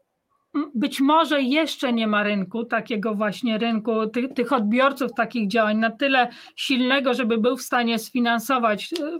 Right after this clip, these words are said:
wyłącznie z crowdfundingu. Myślę, że to może być taki po prostu taki, taki czas, kiedy ten crowdfunding tak naprawdę startuje. Dopiero, ludzie dopiero zaczynają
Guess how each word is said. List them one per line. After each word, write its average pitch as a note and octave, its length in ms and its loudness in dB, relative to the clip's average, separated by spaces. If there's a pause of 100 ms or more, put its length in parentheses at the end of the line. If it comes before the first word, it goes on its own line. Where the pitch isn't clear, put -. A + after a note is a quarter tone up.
wyłącznie A#3 460 0
z - 80 -6
crowdfundingu. A3 920 0 (640)
Myślę, C#4 280 2
że C#4+ 120 2
to D4 140 2
może A#3 260 4
być G#3+ 180 -2
taki A#3 260 -4
po A#3+ 120 -4
prostu A#3 420 -2
taki, A#3 640 0 (1120)
taki B3+ 260 0
czas, C4+ 240 -2
kiedy B3 220 2
ten B3 240 2
crowdfunding C4 720 2
tak C#4 180 -4
naprawdę C#4 420 0
startuje. C#4+ 600 0
Dopiero, D4 720 2 (640)
ludzie C#4+ 300 2
dopiero D4+ 460 2
zaczynają C#4 920 2